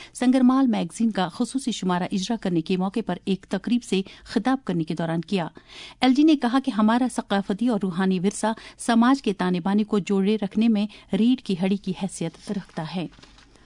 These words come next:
जम्मू कश्मीर बोर्ड of स्कूल एजुकेशन ने दसवीं जमात के सालाना रेगुलर इम्तहानात के नताइज का ऐलान कर दिया है। बोर्ड के सेक्रेटरी गुलाम हसन शेख ने शोबे खबर को बताया कि इस इम्तहान में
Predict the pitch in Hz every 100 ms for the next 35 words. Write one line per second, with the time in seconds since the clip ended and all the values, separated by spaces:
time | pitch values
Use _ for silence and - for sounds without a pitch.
0 | - - 233 254 277 277 302 294 233 208
1 | 208 - 226 220 208 190 214 208 240 247
2 | 190 - 196 170 185 180 196 - 202 202
3 | 180 180 180 175 190 226 202 208 185 175
4 | 185 208 - 180 180 185 190 - - 170
5 | 165 185 185 175 175 156 170 - - 190
6 | 185 - 175 - 185 202 202 214 180 180
7 | 214 196 190 165 - 190 - 214 247 -
8 | - - 247 262 - 220 240 208 175 185
9 | 196 - 196 190 175 180 214 214